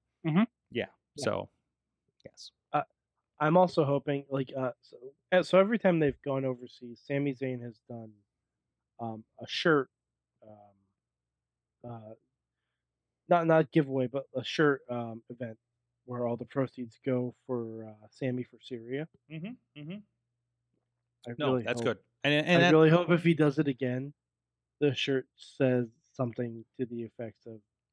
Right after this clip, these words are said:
Speaker 1: "Just stay Usi."
Speaker 2: Um,
Speaker 1: Or, or Sammy Uso, y'all.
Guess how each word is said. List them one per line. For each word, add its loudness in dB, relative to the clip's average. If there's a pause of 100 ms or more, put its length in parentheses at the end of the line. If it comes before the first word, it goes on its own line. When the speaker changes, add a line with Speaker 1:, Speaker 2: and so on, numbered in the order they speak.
(260)
Speaker 1:
"Just -4
stay -10
Usi." -20 (1040)
Speaker 2:
Um, -2
Speaker 1:
Or, 6
or 10
Sammy 4
Uso, 2
y'all. -2